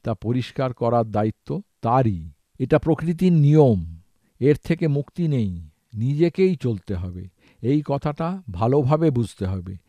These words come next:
নিজেকেই চলতে হবে। দ্বিতীয় প্রশ্ন, পথ কি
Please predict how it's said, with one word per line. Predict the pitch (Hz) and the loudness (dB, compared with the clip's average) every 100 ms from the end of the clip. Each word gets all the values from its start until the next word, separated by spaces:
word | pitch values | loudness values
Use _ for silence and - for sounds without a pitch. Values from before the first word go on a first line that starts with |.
| _ _ | _ _
নিজেকেই | 107 123 139 151 156 175 | -2 2 2 2 0 0
চলতে | - 113 98 - | -2 -4 -4 -8
হবে। | 90 98 107 95 _ _ _ _ _ _ 104 | -12 -12 -18 -20 _ _ _ _ _ _ -6
দ্বিতীয় | 147 135 185 | -6 -2 -4
প্রশ্ন, | 180 147 127 110 113 160 - _ _ _ _ _ | -2 -4 -4 -6 -6 -6 -12 _ _ _ _ _
পথ | 127 160 - - | -2 0 -2 -10
কি | - 147 104 | -6 -2 -2